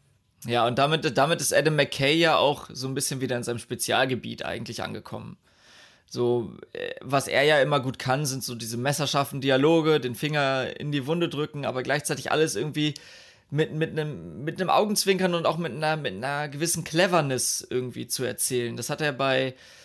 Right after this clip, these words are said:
Vice sehr gut geschafft, aber auch sehr gut geschafft bei The Big Short. Und, ähm, trotzdem sind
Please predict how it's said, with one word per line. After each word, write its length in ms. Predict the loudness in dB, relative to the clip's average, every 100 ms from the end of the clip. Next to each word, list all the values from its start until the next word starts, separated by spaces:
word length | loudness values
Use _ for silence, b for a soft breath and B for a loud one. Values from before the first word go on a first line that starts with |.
| B
Vice 840 | B 2 4 4 2 2 -2 -6 _ _ -10
sehr 260 | 2 2
gut 160 | 2 0
geschafft, 540 | -2 2 2 0 -4
aber 340 | -4 0 -2 2
auch 220 | 2 2
sehr 240 | 0 0
gut 160 | 0 -4
geschafft 380 | -4 -2 -2 -2
bei 300 | 0 0 -2
The 60 | -4
Big 240 | -4 -4
Short. 520 | -2 -2 -2 -4 -8 -16 b b b b -10
Und, 680 | -2 0 0 -2 -4 -6 -2
ähm, 320 | 0 0 -2
trotzdem 320 | -4 -2 -2
sind 320 | -2 -2 -4